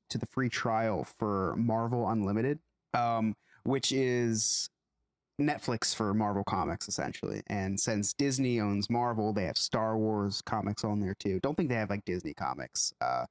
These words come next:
like, Disney characters. Haven't looked, but I ha-, don't think I've s-, uh, ever seen anything like that on there. But anyway, with Secret Invasion coming out, uh, I wanted to read the Secret Invasion comic, which I did read, uh, a little bit of, very, very different than the show, uh, which I have watched, which I'll talk about in a second.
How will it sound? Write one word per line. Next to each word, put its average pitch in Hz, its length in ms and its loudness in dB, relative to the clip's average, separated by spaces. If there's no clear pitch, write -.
like, 117 100 -2
Disney 107 260 0
characters. 87 440 -2
Haven't 131 260 -2
looked, 107 220 -2
but 101 80 0
I 104 120 -2
ha-, 113 140 -2
don't 110 200 -2
think 107 160 -2
I've 92 200 -2
s-, - 320 -2
uh, 73 260 0
ever 107 160 0
seen 95 300 -2
anything 90 300 -4
like 92 160 -4
that 95 160 0
on 73 100 -2
there. 69 180 -4
But 131 60 0
anyway, 135 240 2
with 120 140 2
Secret 170 300 2
Invasion 117 540 2
coming 104 300 0
out, 98 320 0
uh, 117 40 0
I 110 240 2
wanted 117 200 0
to 120 120 -2
read 107 420 2
the 98 180 0
Secret 113 280 0
Invasion 104 400 0
comic, 98 420 -4
which 110 160 -4
I 107 100 0
did 123 280 -2
read, 120 580 0
uh, 101 280 0
a - 40 0
little 151 200 0
bit 156 140 -2
of, 147 300 -2
very, 151 380 2
very 123 240 2
different 107 240 2
than 87 140 -2
the 98 80 -2
show, 120 500 0
uh, 107 100 2
which 110 180 0
I 113 60 2
have 107 240 0
watched, 98 300 0
which 101 60 0
I'll 92 60 -2
talk 104 180 -2
about 107 160 0
in - 60 -12
a 113 40 -6
second. 113 340 -2